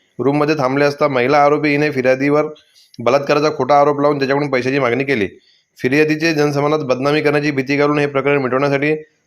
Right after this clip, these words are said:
दहा लाख रुपये पैशाची मागणी करून पैसे देण्यास फिर्यादीवर जबरदस्ती केली असल्याचा तोंडी रिपोर्टवरून बयान अपराध क्रमांक साठ ऑब्लिक दोन हजार चोवीस, कलम तीनशे चौऱ्याऐंशी, तीनशे एकोणनव्वद, एकशे वीस, भांडवी अन्वये पोलीस स्टेशन गडचिरोली येथे गुन्हा नोंद करण्यात आला.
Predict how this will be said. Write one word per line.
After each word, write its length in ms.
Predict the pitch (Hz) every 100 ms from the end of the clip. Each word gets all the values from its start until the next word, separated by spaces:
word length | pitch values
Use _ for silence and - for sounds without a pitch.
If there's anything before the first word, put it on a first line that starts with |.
| -
दहा 180 | 117 143
लाख 140 | 156
रुपये 260 | 147 147 151
पैशाची 360 | 139 135 139
मागणी 300 | 143 131 139
करून 220 | 143 147
पैसे 220 | 135 123 139
देण्यास 300 | 147 151 139
फिर्यादीवर 360 | 131 135 143
जबरदस्ती 380 | 127 123 131 139
केली 200 | 139 135
असल्याचा 440 | 131 131 139 147 151 - _ -
तोंडी 220 | 127 147
रिपोर्टवरून 420 | 143 147 143 147
बयान 280 | 131 135 143 - -
अपराध 240 | - 147
क्रमांक 380 | 143 147 151 156 - _ _ _
साठ 260 | - 143 147
ऑब्लिक 300 | 147 151 147
दोन 240 | 139 139 - - 127
हजार 200 | 139 139
चोवीस, 400 | 135 131 151 156
कलम 300 | - 131 131
तीनशे 300 | 131 127 131
चौऱ्याऐंशी, 460 | 131 135 139 139
तीनशे 400 | 151 131 123 131
एकोणनव्वद, 520 | 123 131 135 139 156
एकशे 260 | 123 123 131
वीस, 300 | 131 156 - _ _ _ -
भांडवी 300 | 110 127 151
अन्वये 300 | 156 156 160
पोलीस 260 | 143 143 143
स्टेशन 180 | 143
गडचिरोली 300 | 135 127 139
येथे 100 | 143
गुन्हा 220 | 147 127 135
नोंद 200 | 135 131
करण्यात 220 | 127 131
आला. 180 | 107